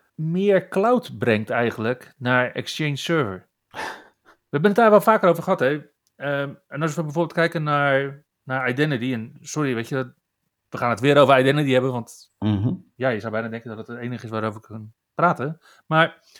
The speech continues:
Speaker 1: wat we zien is dat Active Directory in Windows Server twintig tweeëntwintig natuurlijk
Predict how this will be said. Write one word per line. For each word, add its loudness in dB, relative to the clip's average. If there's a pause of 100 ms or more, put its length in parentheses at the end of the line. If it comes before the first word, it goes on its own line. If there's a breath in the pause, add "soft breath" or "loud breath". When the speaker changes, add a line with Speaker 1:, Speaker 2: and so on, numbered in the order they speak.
(400 soft breath)
Speaker 1:
wat 4
we 2
zien 0
is 0
dat 2 (380)
Active -2
Directory 2
in 0
Windows 0
Server -2
twintig -6
tweeëntwintig -2
natuurlijk -4